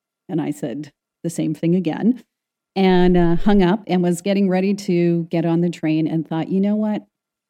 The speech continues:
I must be missing something here. This is a really good student. She's always been ultra responsible, good grades, good nurse practitioner. Didn't make sense." So I ended up calling her back and saying, "You know, we've had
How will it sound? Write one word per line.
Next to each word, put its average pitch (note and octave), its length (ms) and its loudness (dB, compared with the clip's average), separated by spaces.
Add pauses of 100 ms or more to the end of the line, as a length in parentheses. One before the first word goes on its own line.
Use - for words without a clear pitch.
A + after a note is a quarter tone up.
(240)
I G3 60 -2
must G#3+ 240 -2
be E3+ 120 0
missing E3 460 -2
something F#3+ 380 -4
here. F#3+ 420 -4 (300)
This F#3 140 -8
is F#3+ 100 -4
a F#3 80 0
really D#3+ 380 0
good D#3 240 -4
student. D#3 560 -2 (440)
She's E3+ 260 -2 (100)
always E3 380 -2
been D3+ 560 -2
ultra E3 300 -6
responsible, G3+ 1160 -4 (140)
good - 260 -10
grades, G3 800 -2 (440)
good D#3+ 180 -6
nurse D#3+ 220 -8
practitioner. G3+ 880 -4 (720)
Didn't A3 160 4
make G3+ 220 2
sense." F#3 360 -2
So A3 80 -4
I A3+ 60 0
ended F4 180 2
up - 200 -2
calling G3 320 0
her F#3 100 2
back D#3+ 340 -4
and E3 140 0
saying, D#3+ 420 -2 (760)
"You A#3 100 4
know, A#3+ 140 4
we've A#3+ 180 2
had C#4+ 320 0